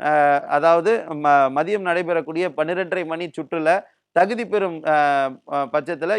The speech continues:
இந்த வெற்றி பெற்றால் இறுதிப் போட்டியில் பங்கேற்க முடியும். இறுதிப் போட்டியில சிறப்பாக ப-, பங்கேற்றினால் ஸ்ரேயாசி சிங் ஆகியோர் இந்த இணை என்பது பதக்கத்தை வெல்வதற்கான வாய்ப்பு இருப்பதாக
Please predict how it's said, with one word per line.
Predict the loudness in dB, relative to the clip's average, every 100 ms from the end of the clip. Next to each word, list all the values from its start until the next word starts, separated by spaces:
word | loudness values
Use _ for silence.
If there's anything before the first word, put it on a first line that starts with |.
| -4
இந்த | -8 -2 0 0 -2
வெற்றி | -6 -6 -6
பெற்றால் | -6 -2 0 0
இறுதிப் | -2 -4 -6
போட்டியில் | -8 -6 -6 -6
பங்கேற்க | -6 -4 -6 -6
முடியும். | -8 -6 -8 -8 -14 _ -6
இறுதிப் | -2 -2 -4 -4
போட்டியில | -2 0 2 2
சிறப்பாக | 2 -2 0 2 2 2 -2
ப-, | 0 0 0 -2 -2
பங்கேற்றினால் | -4 -4 -6 -6 -2 0 0 -4
ஸ்ரேயாசி | -2 2 6 4 2
சிங் | -6 -6 -6 -6
ஆகியோர் | -2 -2 0 0 0 -2
இந்த | -4 -4
இணை | -4 -4 -6
என்பது | -4 -4 -2 -2
பதக்கத்தை | -2 -6 -6 -6 -4 -4
வெல்வதற்கான | -2 -4 -4 0 0 2 -2
வாய்ப்பு | 0 0 -2
இருப்பதாக | -6 -2 -2 0